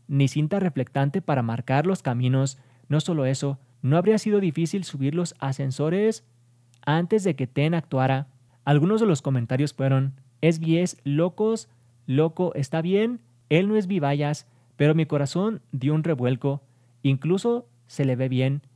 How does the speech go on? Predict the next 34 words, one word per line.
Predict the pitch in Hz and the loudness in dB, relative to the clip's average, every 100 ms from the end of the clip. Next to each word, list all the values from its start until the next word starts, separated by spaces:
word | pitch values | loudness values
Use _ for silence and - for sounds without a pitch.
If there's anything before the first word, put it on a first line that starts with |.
| _ | _
espero | 135 131 - 175 208 | -2 -2 0 -2 -2
que | 160 | -2
vaya | 135 | -2
al | 165 | -2
hospital". | 156 131 - 123 135 - _ _ _ _ | -4 -8 -6 -4 -4 -8 _ _ _ _
S | 147 170 | 2 2
B | 170 165 156 | 2 2 4
S | 175 - | 2 -4
vuelve | 139 170 185 214 | 0 2 4 2
a | |
arruinar | 170 131 139 160 | 2 0 0 2
las | 196 | 0
promociones | - 147 120 147 160 180 | 0 -2 0 0 0 2
de | 170 | 0
un | 156 | 0
idol | 170 190 196 | 0 0 0
de | 143 | 0
la | 117 | -2
misma | 120 147 196 | -2 -2 -4
compañía | 165 131 117 135 165 202 233 - _ _ _ - | -4 -6 -4 -2 -2 0 -2 -6 _ _ _ -4
con | 131 | 0
una | 135 156 | 2 0
caída. | 143 113 120 123 131 - _ _ _ _ - | 0 0 2 2 0 -8 _ _ _ _ -4
Oh, | 135 143 | 2 2
querido, | 135 131 139 147 139 - _ - | 2 0 2 2 -2 -6 _ -2
¿qué | 147 | 2
hacen | 165 190 220 208 | 2 0 -4 0
estos | 170 175 196 | 0 0 0
locos | 202 190 208 | -2 -2 -2
de | 175 | -2
las | 139 123 | -2 -4
estaciones | 131 120 151 190 | -8 -4 -2 0
de | 180 | 0
radiodifusión? | 139 123 117 113 117 139 180 233 | 0 -2 -4 -6 -8 -4 -2 -4